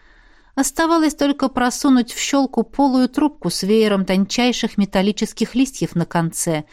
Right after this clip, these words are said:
скрепленных таким образом, что при повороте кольца они расходились воронкой.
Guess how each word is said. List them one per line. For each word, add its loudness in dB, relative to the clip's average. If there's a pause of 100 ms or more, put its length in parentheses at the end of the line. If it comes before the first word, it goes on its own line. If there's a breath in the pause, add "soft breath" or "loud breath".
(100)
скрепленных 2
таким 0
образом, 2
что -2
при 0
повороте 0
кольца 0
они 2
расходились 0
воронкой. 0